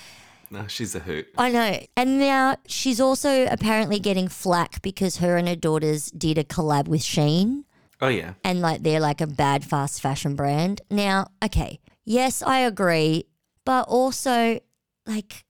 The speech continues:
Speaker 2: who else is gonna do a collab with her? It ain't gonna be Dolce and Gabbana. Like, what
Speaker 1: Mm.
Speaker 2: are her <laughs> options?
Speaker 1: True.
Speaker 2: And the actual photo shoot with her and Shein, it is very, like, poor person Kardashian.
Speaker 1: Yeah, she's coming for Envy's gig.
Speaker 2: Yeah. <laughs>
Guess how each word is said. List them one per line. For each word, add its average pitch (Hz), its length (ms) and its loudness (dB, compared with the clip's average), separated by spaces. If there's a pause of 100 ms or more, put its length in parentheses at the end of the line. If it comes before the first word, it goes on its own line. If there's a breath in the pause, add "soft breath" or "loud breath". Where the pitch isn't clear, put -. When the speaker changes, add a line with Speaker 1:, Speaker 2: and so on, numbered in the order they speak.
(180)
Speaker 2:
who 262 180 4
else 247 200 -2
is 262 120 -6
gonna 240 180 2
do 196 160 2
a 180 60 2
collab 151 400 2
with 143 200 0
her? 127 320 -2
It 190 140 2
ain't 220 140 2
gonna 262 160 2
be 247 100 2
Dolce 185 460 2
and 175 100 2
Gabbana. 156 640 2 (500 soft breath)
Like, 208 140 -2
what 226 160 2
Speaker 1:
Mm. 277 60 4
Speaker 2:
are 285 60 0
her 269 180 2
<laughs> - 20 -6
options? - 1000 0 (640 loud breath)
Speaker 1:
True. - 200 -4
Speaker 2:
And 247 160 2
the 269 140 0
actual 320 460 -4
photo 220 420 2
shoot 202 260 -2
with 202 140 2
her 208 160 4
and 180 160 2
Shein, 165 520 0
it 185 220 -2
is 208 340 -2
very, 185 440 0
like, 160 460 0
poor 160 260 -2
person 147 460 -2
Kardashian. 135 1000 -2
Speaker 1:
Yeah, 92 300 -4 (220)
she's 127 200 -4
coming 139 280 2
for 123 100 0
Envy's 107 500 0
gig. 90 480 -4
Speaker 2:
Yeah. 330 280 2
<laughs> - 40 -6